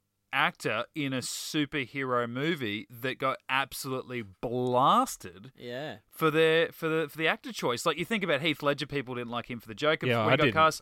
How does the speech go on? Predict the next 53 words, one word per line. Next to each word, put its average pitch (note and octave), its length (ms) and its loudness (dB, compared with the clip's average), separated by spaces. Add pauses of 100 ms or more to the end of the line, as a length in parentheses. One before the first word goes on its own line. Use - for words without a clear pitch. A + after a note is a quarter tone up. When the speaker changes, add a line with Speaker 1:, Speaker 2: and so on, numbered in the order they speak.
Speaker 3:
I A#2 120 4
was, C3+ 120 0
Speaker 1:
Hugh, E3 240 6
yeah, D3+ 140 4
Speaker 3:
yeah. B2+ 200 -2
Speaker 1:
yeah, D#3 140 0
Hugh E3 260 -2
Jackman D3 420 0
for C3 160 -4
Wolverine. C3 680 -2 (320)
Michael G3+ 360 2
Keaton G3+ 320 -2
was D#3 120 -2
a D3+ 60 0
comedy F#3 580 0
actor, G2+ 300 -2
a A#2 60 -10
short - 560 0
Speaker 2:
Mm. - 40 -18
Speaker 1:
comedy E3+ 400 2
actor, C#3 440 0
got C3+ 120 -4
Speaker 3:
Yeah. F#2+ 60 -6
Speaker 1:
cast D3 360 2
as B2+ 80 -8
Batman B2+ 560 0
in C3 220 -8
what C#3+ 160 -2
was C#3 120 -8
set - 240 -4
to C3 100 -12
be B2 340 -2 (320)
a C3+ 60 0
reinvention C#3+ 800 0
as A#2 140 -8
far B2+ 340 0
as A#2 200 -6
on B2 200 -4
screen F#3 560 -2
goes A#2+ 280 0
of A2+ 80 -10
the A2+ 60 -10
character. D3 680 0 (100)
Speaker 3:
Yeah. A2+ 300 -4
Speaker 1:
And D3+ 180 0
now F3+ 260 4
he's C#3 180 -2
Speaker 2:
Mm. D3 40 -6
Speaker 1:
like, B2+ 200 0
he's C#3+ 180 -4
the D3+ 160 -2
Speaker 2:
And C3+ 180 4
Speaker 1:
iconic B2+ 300 -2